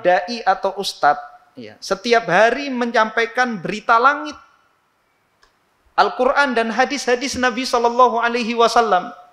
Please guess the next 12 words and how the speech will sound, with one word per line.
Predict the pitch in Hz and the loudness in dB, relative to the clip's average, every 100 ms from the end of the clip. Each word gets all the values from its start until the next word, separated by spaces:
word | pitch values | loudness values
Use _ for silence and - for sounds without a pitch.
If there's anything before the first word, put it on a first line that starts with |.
| _ _ | _ _
ini | 214 320 | -4 0
adalah | 311 277 311 285 | 2 4 4 4
wahyu | 277 - 302 311 | 2 0 -6 -4
dari | 214 226 262 | -2 -2 0
langit. | 294 320 302 - _ _ _ _ _ _ _ _ _ _ _ _ _ _ _ - | 0 -2 -10 -14 _ _ _ _ _ _ _ _ _ _ _ _ _ _ _ 0
Tapi | 185 262 | 0 2
kalau | 262 240 226 - | 2 4 2 2
bohong | 180 247 302 320 262 | 6 6 6 2 0
sekali | 277 247 247 247 | 0 2 2 2
saja, | 233 202 165 254 359 - _ _ _ _ _ | 0 0 0 -4 -4 -12 _ _ _ _ _
seluruh | - - - 175 185 185 190 196 226 349 403 381 - - | -12 -8 -2 -2 -2 -8 -10 -8 -2 2 2 2 -2 -2
kebenaran | 180 190 190 175 175 226 | -2 0 0 0 2 0